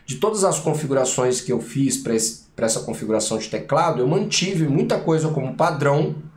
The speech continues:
Ou por concordar, não, beleza, Slew ali, tá legal, o Y é uma tecla muito pouco utilizada, e, ou por concordar, ou melhorei por achar que não tava legal, tá? Então você pressiona o Y,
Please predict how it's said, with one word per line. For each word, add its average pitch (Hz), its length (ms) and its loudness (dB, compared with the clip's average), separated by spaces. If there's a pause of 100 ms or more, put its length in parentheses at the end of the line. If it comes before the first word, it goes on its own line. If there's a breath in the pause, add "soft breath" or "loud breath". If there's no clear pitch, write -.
(1040 loud breath)
Ou 294 220 4
por 190 260 0
concordar, 180 960 4
não, 233 200 2
beleza, 214 400 2
Slew 165 420 2
ali, 165 280 2
tá 175 260 2
legal, 160 400 2
o 147 80 0
Y 208 340 0
é 208 120 2
uma 151 160 4
tecla 147 340 2
muito 139 180 -2
pouco 143 240 0
utilizada, 175 680 2 (500 loud breath)
e, 220 600 4
ou 220 180 4
por 233 160 0
concordar, 240 600 4
ou 262 440 4
melhorei 240 640 6
por 254 240 0
achar 226 400 4
que 233 100 0
não 226 180 2
tava 220 220 2
legal, 220 400 2
tá? 202 200 2
Então 220 200 0
você 262 160 0
pressiona 190 500 2
o 226 80 2
Y, 226 580 0